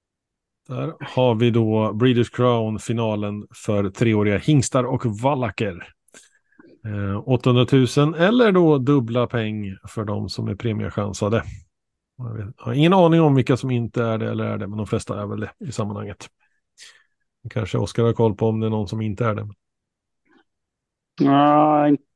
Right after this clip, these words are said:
Speaker 2: vad jag vet.
Speaker 1: Men vi har i alla fall tvåtusen etthundrafyrtio meter autostart som väntar på oss.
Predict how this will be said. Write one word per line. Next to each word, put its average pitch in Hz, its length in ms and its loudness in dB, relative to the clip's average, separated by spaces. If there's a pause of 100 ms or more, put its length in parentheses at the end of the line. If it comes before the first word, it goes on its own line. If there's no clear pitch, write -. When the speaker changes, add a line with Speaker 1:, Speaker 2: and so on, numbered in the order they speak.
(600)
Speaker 2:
vad 143 160 -2
jag 139 300 -6 (160)
vet. - 280 -8 (2250)
Speaker 1:
Men 139 280 4
vi 139 100 6
har 139 180 4
i 143 60 6
alla 131 160 4
fall 120 220 0
tvåtusen 143 580 -2
etthundrafyrtio 131 600 -4
meter 120 420 -4
autostart 143 720 -2
som 156 100 0
väntar 160 280 0
på 165 180 0
oss. - 500 -2